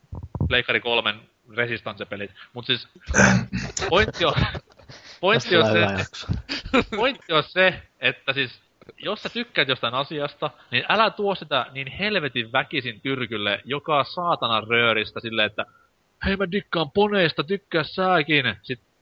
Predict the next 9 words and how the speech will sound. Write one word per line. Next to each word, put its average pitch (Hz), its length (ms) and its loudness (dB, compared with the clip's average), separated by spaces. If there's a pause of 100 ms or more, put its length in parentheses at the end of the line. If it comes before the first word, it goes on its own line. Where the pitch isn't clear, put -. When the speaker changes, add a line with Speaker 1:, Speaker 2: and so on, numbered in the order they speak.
(760)
Speaker 1:
seuraavaan 135 540 4
foorumiin, 117 480 -6 (340)
"Ponit 208 320 -2
on 143 100 -10
parhaita." 151 640 0 (240)
Seuraava 139 500 2
foorumi, 120 280 0 (240)
<laughs> - 220 -20
"Hei, 190 120 0